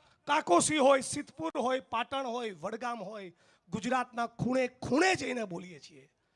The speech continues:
કે આશા વર્કર બહેનો, આંગણવાડીની બહેનો, જીઆઈએસએફના જવાન, સફાઈ કામદાર, મલ્ટીપર્પઝ હેલ્થ વર્કર, પંચાયતના પટાવાળા, હોમગાર્ડના જવાનો, આ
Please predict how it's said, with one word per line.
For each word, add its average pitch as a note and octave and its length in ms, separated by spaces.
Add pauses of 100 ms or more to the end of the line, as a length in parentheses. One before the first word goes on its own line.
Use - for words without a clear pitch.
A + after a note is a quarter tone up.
(200)
કે B3+ 60
આશા C#4 360
વર્કર A3+ 320
બહેનો, D#3 400 (400)
આંગણવાડીની C4 680
બહેનો, F#3 280 (340)
જીઆઈએસએફના A3+ 760
જવાન, F3 400 (180)
સફાઈ C#4+ 480
કામદાર, G#3 480 (300)
મલ્ટીપર્પઝ C4 760
હેલ્થ A#3 200
વર્કર, F#3+ 420 (240)
પંચાયતના C#4 640
પટાવાળા, F#3 640 (260)
હોમગાર્ડના E4 580
જવાનો, F3 360 (400)
આ G#3 120